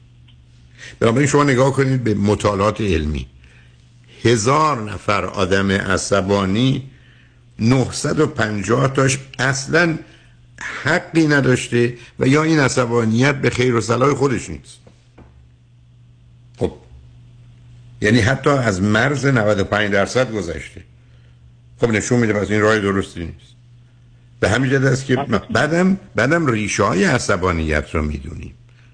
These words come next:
Speaker 1: یا ریشه‌های خشم رو می‌دونیم. حالا هر جور دلتون می‌خواد شما گفتگو رو ادامه بدید.
Speaker 2: درسته. حالا من احساس می‌کنم، نمی‌دونم، این خشمم، اه، یه مقداری همین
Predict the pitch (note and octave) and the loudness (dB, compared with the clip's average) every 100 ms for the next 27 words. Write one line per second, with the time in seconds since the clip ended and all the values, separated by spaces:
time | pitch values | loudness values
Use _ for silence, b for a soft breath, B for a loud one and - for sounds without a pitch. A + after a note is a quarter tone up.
0 | - E2+ F2 E2+ E2 D#2+ E2 A#2 A2+ - | -8 -2 0 0 -2 0 0 0 -2 -4
1 | D#2 D2 - D#2+ C2+ D2 - - - b | -6 -8 -6 -6 -4 -8 -10 -16 -18 b
2 | b b b F#2 F#2+ G2+ A#2+ A2+ A2 F#2 | b b b -2 0 0 -2 -2 0 2
3 | F#2 F2+ - F2 F2+ E2+ F#2 A#2 C#3 - | 2 0 0 0 2 0 0 0 0 -2
4 | B B B B - - - F#2 F#2 G2 | B B B B -20 -16 -2 2 4 4
5 | G2 G2+ - - G#2+ E2 - E2 E2 E2 | 2 -2 -6 -10 -6 -6 0 0 2 2
6 | D2+ - - - - - _ - - - | 2 -2 -14 -18 -20 -20 _ -20 -20 -20
7 | - - - - - - - A2+ G#2+ - | -20 -20 -20 -20 -20 -10 -2 0 0 -2
8 | G#2+ - D3 G3 G#3 G#3 D#3+ G3 - G#3+ | -4 0 2 4 4 2 0 -2 -2 -2
9 | A3 G3+ G3+ D#3 B2+ D#3+ - D3+ E3 - | -2 -2 -2 0 -2 -4 -2 -2 -2 -4
10 | E3 E3 D#3 _ _ _ b b b _ | -4 -4 -10 _ _ _ b b b _
11 | _ - G#2 G2+ F#2 F2 - - - - | _ -18 -12 -10 -8 -12 -16 -20 -20 -20
12 | - B2+ C3+ B2 C#3 C#3 C3 C3+ C3+ B2+ | -8 -2 0 2 2 0 0 0 0 -2